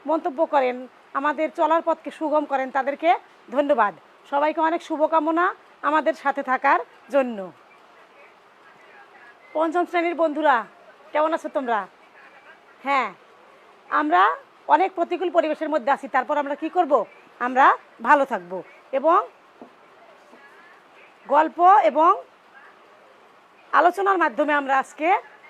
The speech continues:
আমাদের একটা নতুন অধ্যায় সম্পর্কে জানব। কিন্তু একেবারে নতুন কিন্তু নয় বন্ধুরা, এই সম্পর্কে আমরা অনেকেই এর আগে জেনেছি। হ্যাঁ, যারা বিখ্যাত, যারা আমাদের জন্য অনেক অবদান রেখেছেন, তাদেরকে আমরা কি করব?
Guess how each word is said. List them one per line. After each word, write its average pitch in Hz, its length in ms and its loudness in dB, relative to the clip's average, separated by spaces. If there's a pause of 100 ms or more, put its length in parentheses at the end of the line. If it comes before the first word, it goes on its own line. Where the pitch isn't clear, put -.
আমাদের 285 420 -2 (480)
একটা 285 280 -4
নতুন 339 420 -4
অধ্যায় 277 300 -4
সম্পর্কে 262 420 -6
জানব। 220 420 -4 (300)
কিন্তু 339 440 -4 (240)
একেবারে 311 400 -2
নতুন 339 300 0
কিন্তু 359 240 -6
নয় 330 220 2
বন্ধুরা, 277 460 0 (340)
এই 294 120 -2
সম্পর্কে 339 420 -4
আমরা 339 200 0
অনেকেই 330 480 -2 (300)
এর 269 120 0
আগে 269 280 0 (300)
জেনেছি। 277 600 -4 (460)
হ্যাঁ, 254 280 -6 (560)
যারা 294 220 2
বিখ্যাত, 311 800 0
যারা 302 200 2
আমাদের 320 300 -2
জন্য 320 160 -6
অনেক 330 300 -4
অবদান 294 380 0
রেখেছেন, 320 400 -8
তাদেরকে 285 360 -4
আমরা 294 160 -6
কি 330 160 -12
করব? 311 400 -2